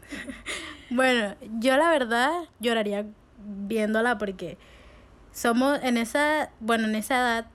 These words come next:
chiquiticos, somos unos seres de luz que en realidad no sabemos lo que la sociedad nos brindaría en el momento en que vayamos creciendo.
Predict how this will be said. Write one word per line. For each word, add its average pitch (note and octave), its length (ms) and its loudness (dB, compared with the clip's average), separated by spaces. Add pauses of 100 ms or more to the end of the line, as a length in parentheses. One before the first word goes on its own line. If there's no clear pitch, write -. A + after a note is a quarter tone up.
chiquiticos, G#3+ 540 -8
somos A3 260 -4
unos A#3+ 240 -2
seres A3 260 -4
de G#3+ 140 -2
luz G3 260 -6
que G#3+ 200 -4 (120)
en G#3+ 160 -4
realidad G3 300 0
no G3 80 -6
sabemos A3 400 -2
lo A3 200 -2
que F#3 220 -4 (440)
la G#3+ 100 0
sociedad G3+ 440 0
nos G#3 200 -2
brindaría G#3 800 -2
en G#3+ 160 -6
el G#3 60 -2
momento F#3 360 -4
en G3+ 60 -10
que A3 100 -2
vayamos F#3 360 -2
creciendo. G#3+ 580 -8